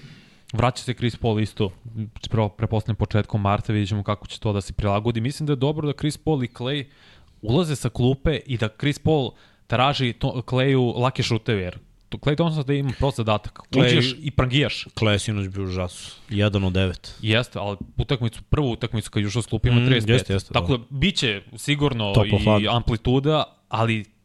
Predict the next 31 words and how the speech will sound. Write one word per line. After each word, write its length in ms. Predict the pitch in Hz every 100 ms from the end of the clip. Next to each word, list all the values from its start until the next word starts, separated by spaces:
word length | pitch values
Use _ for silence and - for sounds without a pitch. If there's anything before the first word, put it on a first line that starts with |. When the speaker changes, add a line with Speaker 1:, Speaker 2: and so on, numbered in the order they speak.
| _
Speaker 1:
jedini 440 | 110 123 151 143
zadatak 460 | 107 120 135 135 -
ti 100 | 117
je 60 | 104
sada 420 | - 104 135 123
da 100 | 107
budeš 400 | 101 127 131 -
taj 260 | 117 123
igrač 400 | 127 107 110 117
kao 160 | - 127
Malik 360 | 123 123 120 123
Monk, 360 | 117 117 113 - - - - _
kao 300 | - 117 113 113
Jordan 280 | 113 110 110
Clarkson, 580 | 113 110 - - 117 104
kao 320 | 113 107 107
nemam 280 | 110 110 104
pojma, 320 | 110 107 98
ko 340 | - 107 101 98
Bo-, 680 | 117 107 107 107 107 107
e, 100 | 104
Bogdan 480 | 101 117 110 107 107
i 60 | 107
tako 300 | 113 107 113
dalje. 320 | 101 104 117
Speaker 2:
Jackson 360 | 110 107 - 95
Davis 380 | 92 120 117 110
je 60 |
sinoć 400 | - 110 107 -
imao 200 | 104 104
sedamnaest. 640 | 90 95 80 67 - -